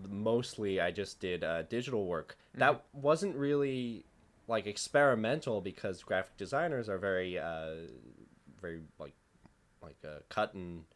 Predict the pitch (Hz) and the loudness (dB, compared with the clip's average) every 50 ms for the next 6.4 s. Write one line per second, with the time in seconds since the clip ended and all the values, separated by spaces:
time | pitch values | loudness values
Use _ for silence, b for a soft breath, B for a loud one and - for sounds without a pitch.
0 | b b b b b b b _ - 113 104 98 95 92 92 95 98 101 95 - | b b b b b b b _ -2 0 2 2 0 0 -2 0 0 0 0 0
1 | 101 95 - - _ _ _ _ _ _ _ - - 98 92 87 - - 90 85 | -2 -4 -4 -6 _ _ _ _ _ _ _ -8 -6 -4 -4 -4 -4 -6 -6 -6
2 | 85 92 95 95 95 98 104 98 98 98 95 - - 110 95 87 - 98 92 87 | -6 -6 -4 0 0 0 0 0 -2 -4 -4 -4 -4 -6 -4 -4 -4 -4 -2 -4
3 | 85 73 85 85 - - - 175 117 90 92 - - - - 143 147 160 175 214 | -4 -4 -6 -6 -4 -2 0 0 0 0 -2 -4 -8 -12 -8 -6 -6 -6 -4 0
4 | - 113 110 104 101 98 101 - 110 113 117 - - 110 101 98 90 101 95 92 | 2 2 2 2 2 0 0 2 2 2 2 2 2 2 2 2 2 0 0 0
5 | 90 90 87 85 85 - 123 110 - 104 95 - 147 139 135 135 139 151 160 156 | 0 -2 -4 -6 -4 -2 -2 -2 -2 -6 -2 2 4 4 4 4 4 4 4 4
6 | - - 139 117 104 - - | 4 2 2 2 2 0 -6